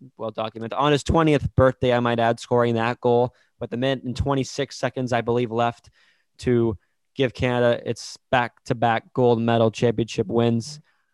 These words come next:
Uh, who knew what the year was like after? Who would have predicted what would, the year would be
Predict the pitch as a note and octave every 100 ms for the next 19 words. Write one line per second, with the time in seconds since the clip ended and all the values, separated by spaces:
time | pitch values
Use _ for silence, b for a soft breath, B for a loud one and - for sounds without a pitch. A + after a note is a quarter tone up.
0 | _ _ - G#2+ G#2 G#2+ C#3 D3+ D#3 D3
1 | B2+ C3 C3+ B2+ A2+ B2+ A#2+ - A2 B2+
2 | - - A2+ A2 A#2+ B2+ A#2+ A#2 B2 B2
3 | A#2+ A#2+ A#2+ B2 A#2+ A#2+ A#2+ A#2 A2+ A#2
4 | A2+